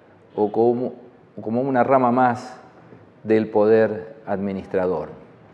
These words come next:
Y había varios proyectos que entonces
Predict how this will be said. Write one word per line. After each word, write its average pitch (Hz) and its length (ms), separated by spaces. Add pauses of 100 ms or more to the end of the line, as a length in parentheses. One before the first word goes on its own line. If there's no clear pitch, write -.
(680)
Y 135 60
había 170 200
varios 190 240
proyectos 147 600
que - 80
entonces 107 760